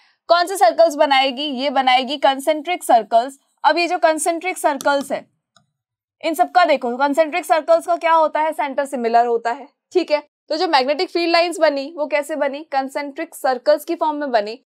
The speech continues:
Now, अब इन कॉन्सेंट्रिक सर्कल्स का जो सेंटर है वो क्या होगा,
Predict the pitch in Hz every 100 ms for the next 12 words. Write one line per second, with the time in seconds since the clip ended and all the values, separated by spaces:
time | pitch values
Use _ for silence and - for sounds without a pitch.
0 | _ - 339 254 - _ _ 311 339 392
1 | 339 311 320 302 339 - 269 262 294 294
2 | 294 277 294 - 294 294 339 349 339 311
3 | 330 320 311 320 339 294 254 262 262